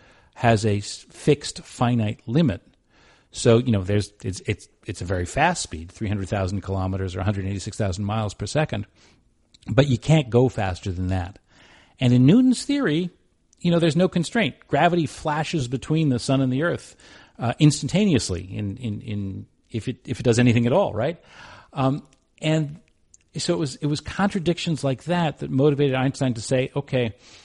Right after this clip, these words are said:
I think special relativity is right. It really works. It does all these wonderful things. I can apply it to electromagnetism. I can apply it to all the things we see in nature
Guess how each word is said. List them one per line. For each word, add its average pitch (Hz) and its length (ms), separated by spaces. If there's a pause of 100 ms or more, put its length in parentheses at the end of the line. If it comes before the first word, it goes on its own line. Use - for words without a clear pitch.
(760)
I 156 160
think 175 200
special 135 360
relativity 110 440
is 92 140
right. 143 260
It 101 80
really 107 240
works. 139 280
It 110 80
does 101 100
all 104 100
these 101 180
wonderful 101 300
things. 147 320
I 107 140
can 110 220 (120)
apply - 420
it 131 280 (360)
to 104 260
electromagnetism. 120 920
I 98 100
can 110 100
apply 120 260
it 110 40
to - 80
all 180 260
the 202 80
things 151 240
we 131 80
see 131 160
in 120 80
nature 117 260